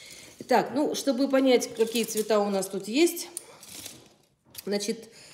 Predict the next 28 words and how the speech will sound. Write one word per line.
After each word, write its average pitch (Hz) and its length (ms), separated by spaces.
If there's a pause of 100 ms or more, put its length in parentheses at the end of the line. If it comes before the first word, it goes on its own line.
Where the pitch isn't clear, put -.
(160)
э, 170 380
вот 208 400
смотрите, 196 520
какой 170 280
красивый. 170 560 (1120)
Щас, 170 280
щас, 170 120
щас, 269 360
секундочку. 254 600
Так, 196 280
четыреста 226 460
шестьдесят - 560 (1120)
пятый 190 520
цвет. 240 260
Так, 190 140
я 196 80
щас 196 180
вот 202 140
эти 185 120
флакончики 202 520
уберу 254 260
в 370 60
сторону. 175 440
Давайте 180 340
вот 170 100
так 151 240
вот, 143 100
да. 226 180